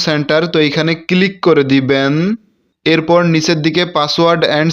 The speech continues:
security, এইখানে ক্লিক করে দিবেন। এরপর where you are logged in, তো এইখানে ক্লিক করে দিবেন।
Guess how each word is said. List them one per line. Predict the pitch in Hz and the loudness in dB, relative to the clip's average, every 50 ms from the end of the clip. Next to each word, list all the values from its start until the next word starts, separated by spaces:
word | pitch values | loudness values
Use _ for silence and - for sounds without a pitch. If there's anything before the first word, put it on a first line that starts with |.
| - - | -2 -4
security, | 165 156 160 170 160 160 160 156 165 175 185 175 | -4 0 0 2 2 2 2 2 0 0 0 2
এইখানে | - 151 147 139 147 165 156 156 170 | 2 0 0 0 -2 -2 -2 -2 -4
ক্লিক | 165 165 - - 185 185 202 196 190 _ | -4 -6 -4 -2 0 0 0 -2 -4 _
করে | - 170 151 143 | 2 2 2 2
দিবেন। | 135 127 135 135 131 127 143 139 139 143 156 160 180 196 226 - _ _ _ _ _ _ _ _ _ | 2 2 0 0 2 0 0 0 2 0 0 -2 -2 -4 -6 -8 _ _ _ _ _ _ _ _ _
এরপর | - 151 160 160 160 160 170 170 170 | 0 0 2 0 0 0 0 2 2
where | 175 151 131 143 147 151 160 170 170 170 | 2 0 0 0 0 2 2 0 0 0
you | - 165 160 | 0 2 2
are | 160 165 170 175 165 151 | 2 4 4 2 4 4
logged | 147 151 160 160 143 - 156 160 160 | 2 2 2 0 -2 0 2 2 4
in, | 165 180 190 180 | 2 2 2 2
তো | 160 | 2
এইখানে | 151 147 139 147 165 156 165 170 | 2 2 2 -2 -2 -2 -2 -4
ক্লিক | 165 - - 175 175 185 190 175 - | -4 -4 -2 0 0 0 0 -2 0
করে | - 175 160 147 139 | 0 2 4 4 2
দিবেন। | 127 135 139 131 123 139 139 139 143 151 160 180 196 220 | 4 2 0 2 2 0 0 2 0 0 0 0 -2 -4